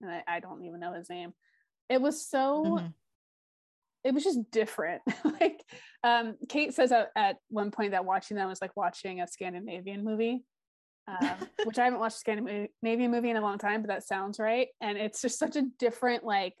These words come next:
Speaker 1: vibe and <laughs> style than the rest of the movie. Yeah, I think it is.
Speaker 2: Yeah.
Speaker 1: Like, you wanna start talking about where could they have maybe cut things, <laughs> uh,
Speaker 2: <laughs>
Speaker 1: to make time for other more important things to flesh out. Um,
Speaker 2: Right.
Speaker 1: that was,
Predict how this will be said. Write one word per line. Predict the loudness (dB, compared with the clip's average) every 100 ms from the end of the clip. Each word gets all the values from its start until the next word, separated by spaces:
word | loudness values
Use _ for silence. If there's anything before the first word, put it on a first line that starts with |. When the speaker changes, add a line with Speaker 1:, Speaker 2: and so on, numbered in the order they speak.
| _
Speaker 1:
vibe | -4 0 2 2 2 -2
and | -6
<laughs> |
style | -2 -2 2 2 4
than | 2 -2
the | -8
rest | -2 -2 -2 0
of | 2 4 0 -8 _ _ _ _ _ -4
the | -2
movie. | 0 0 2 2 2
Yeah, | 0 2
I | 0
think | 0 0
it | 0
is. | 0 -2
Speaker 2:
Yeah. | -4 -6 -10 -20 _ -2
Speaker 1:
Like, | -2 -2 -8 _ _ _ _ -2
you | 2
wanna | 4
start | 4 4
talking | 4 4 2
about | 2
where | 2 2
could | 2 0
they | 2
have | 0
maybe | -2 -4 -6
cut | -2 -2 0
things, | 2 2 2 -2 -10 -10 -8 -8 _
<laughs> | -20 -18 -2
uh, | 0 4 6 4
Speaker 2:
<laughs> | 2
Speaker 1:
to | 2
make | 2 2
time | 2 2 2 2
for | 2 2 2
other | 4 6 6
more | 4 2
important | 2 0 0 0
things | 2 0 -2
to |
flesh | 0 0 2
out. | 2 2 2
Um, | 2 2 0
Speaker 2:
Right. | 4
Speaker 1:
that | 6 6
was, | 0 -6